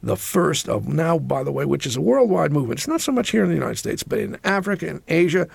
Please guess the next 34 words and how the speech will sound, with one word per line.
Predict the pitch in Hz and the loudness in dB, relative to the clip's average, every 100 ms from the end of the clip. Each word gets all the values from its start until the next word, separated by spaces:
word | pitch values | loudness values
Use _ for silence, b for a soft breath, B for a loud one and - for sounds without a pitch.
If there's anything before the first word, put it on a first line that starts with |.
| B B B B B B | B B B B B B
the | 131 135 | 0 2
use | 147 214 220 - | 4 4 4 4
of | 165 135 | 2 0
what's | 147 - | -6 -2
called | 147 123 | 0 0
E | - 139 147 127 151 | 0 0 0 -2 2
E, | 151 | 2
or | 123 | 2
entertainment | 135 143 139 127 147 131 | -2 -4 -2 0 0 0
education, | 135 131 - 120 143 | -2 -2 -2 -2 -2
to | - | -6
get | 110 123 - | -4 -4 0
people | 139 131 131 | -2 0 0
to, | - 143 B B | -2 -2 B B
I | - | -4
don't, | - - B - - 359 | -4 -6 B -14 -10 -4
for | 175 | 0
example, | 160 165 147 - - B B B B | 2 2 0 -2 -8 B B B B
if, | - - 190 - 208 - | -6 4 4 4 -6 -2
if | 233 196 | 2 2
you | 202 175 | 2 2
have | 214 | 2
a, | 180 - - - | 0 -2 -12 -10
if | 180 - | -6 -2
you | 160 | -2
put | 156 226 160 | 0 -2 0
those, | 170 143 139 131 | 0 0 0 -4
those, | 151 139 123 | 0 0 0
uh, | 139 139 143 | 0 0 0
bed | 131 127 147 135 185 | -4 -6 0 2 2
nets | 185 196 - | 0 0 -2
around | - 151 151 151 | 0 0 2 2
your | 147 | 0
bed, | 123 156 156 160 | 2 2 2 0